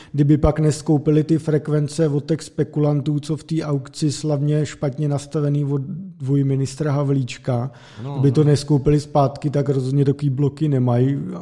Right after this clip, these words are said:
Speaker 1: jako
Speaker 2: Hmm.
Speaker 1: velmi malý bloky, řekněme. No takže tohle je masakr, plus samozřejmě ty milimetrový vlny, to je na pár metrů, když to přeženu, takže velká kombinace všeho možného. No ale technicky to jde, bylo to demonstrovaný, A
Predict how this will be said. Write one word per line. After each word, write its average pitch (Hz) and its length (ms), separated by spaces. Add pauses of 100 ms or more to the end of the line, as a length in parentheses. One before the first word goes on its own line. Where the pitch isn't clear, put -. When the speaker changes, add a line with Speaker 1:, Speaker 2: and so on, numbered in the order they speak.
(120)
Speaker 1:
jako 151 200
Speaker 2:
Hmm. 139 220
Speaker 1:
velmi 127 320
malý 135 360
bloky, 120 440
řekněme. 113 540 (960)
No 165 140
takže 180 400 (260)
tohle 165 280
je 196 80
masakr, 156 560
plus 156 260
samozřejmě 160 460
ty 165 160
milimetrový 156 880
vlny, 143 320
to 143 140
je 143 160
na 139 120
pár 147 280
metrů, 131 380
když 123 160
to 135 140
přeženu, 123 540
takže 127 240
velká 131 320
kombinace 131 560
všeho 135 280
možného. 123 480 (340)
No 180 120
ale 220 160
technicky 196 600 (120)
to 170 140
jde, 135 340 (100)
bylo 143 220
to 170 140
demonstrovaný, 143 920 (520)
A 139 280